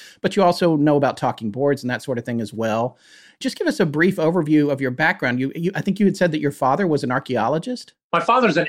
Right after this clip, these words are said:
Speaker 2: amateur archaeologist, so,
Speaker 1: Okay.
Speaker 2: and, and a collector as well. And so I really kind of picked up that collecting bug from him. But he's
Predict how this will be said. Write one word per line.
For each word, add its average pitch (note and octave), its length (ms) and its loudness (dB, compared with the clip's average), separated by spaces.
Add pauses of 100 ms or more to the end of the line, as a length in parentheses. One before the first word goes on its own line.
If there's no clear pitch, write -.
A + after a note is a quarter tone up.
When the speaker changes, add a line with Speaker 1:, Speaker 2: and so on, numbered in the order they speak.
Speaker 2:
amateur D#3+ 460 0
archaeologist, G2+ 1080 0
so, C3 200 6
Speaker 1:
Okay. D3 180 4
Speaker 2:
and, - 80 -2
and D3 100 0
a C#3+ 60 -4
collector C#3 640 -4
as G#2+ 200 -6
well. A2+ 480 -4
And G#2 160 -6
so C3+ 140 0
I A#2+ 100 2
really B2 400 0
kind A#2 160 -8
of - 120 -14
picked A#2+ 180 -10
up A2+ 140 -4
that A2 180 -6
collecting G#2 720 -6
bug F2+ 480 -4
from F2+ 180 -10
him. F2+ 400 -8
But F2 160 -4
he's F#2+ 320 -2